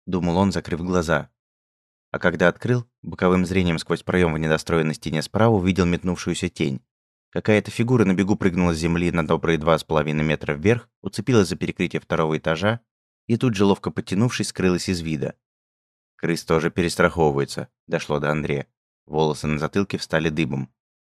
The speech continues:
«Надеюсь, Г Р Ушники это предусмотрели». Он в очередной раз проверил часы. До назначенного времени оставалось тринадцать минут. Скрипнули ворота. Андрей поднял голову и увидел крыса. Тот, сутулившись и озираясь по сторонам из-под капюшона, быстро шагал к крыльцу школы.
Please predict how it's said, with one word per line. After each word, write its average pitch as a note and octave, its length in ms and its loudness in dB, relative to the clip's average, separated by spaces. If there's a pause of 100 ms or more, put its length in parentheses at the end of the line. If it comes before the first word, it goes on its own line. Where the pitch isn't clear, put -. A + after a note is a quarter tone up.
(260)
«Надеюсь, D#2+ 480 2
Г F#2 120 0
Р F2+ 80 4
Ушники E2+ 420 0
это D#2 160 0
предусмотрели». D#2 800 -2 (840)
Он D3 140 2
в C3+ 40 4
очередной G#2+ 420 2
раз A2 140 4
проверил F#2+ 400 4
часы. D2+ 460 -4 (260)
До E2 100 -4
назначенного D#2 580 0
времени F#2+ 320 2
оставалось D#2+ 500 0
тринадцать D#2 480 -2
минут. E2+ 380 -2 (560)
Скрипнули E2+ 520 -2
ворота. F#2+ 480 2 (380)
Андрей E2 260 -2
поднял D#2 340 0
голову F#2+ 360 2
и - 20 4
увидел F2 340 2
крыса. - 420 -6 (600)
Тот, A#2 200 0
сутулившись G#2 720 -2
и - 20 0
озираясь E2+ 400 4
по E2+ 100 -6
сторонам D#2+ 400 0
из-под - 200 -12
капюшона, G#2+ 540 0
быстро F2 280 -4
шагал E2 320 0
к - 60 -10
крыльцу E2 280 -4
школы. D2+ 440 0